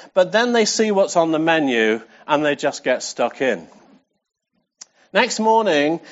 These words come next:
the lads wake up, possibly a little worse for wear after all that wine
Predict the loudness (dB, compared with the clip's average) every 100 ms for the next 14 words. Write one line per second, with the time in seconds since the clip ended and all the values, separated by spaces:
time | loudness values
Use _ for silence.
0 | -20 -12 0 2 2 0 -2 0 0 0
1 | 0 0 2 0 0 -6 -4 0 0 2
2 | 2 0 -2 2 2 0 -4 -4 -2 0
3 | 2 2 2 2 -2 -2 0 0 -2 0
4 | 2 0 0 0 2 0 -2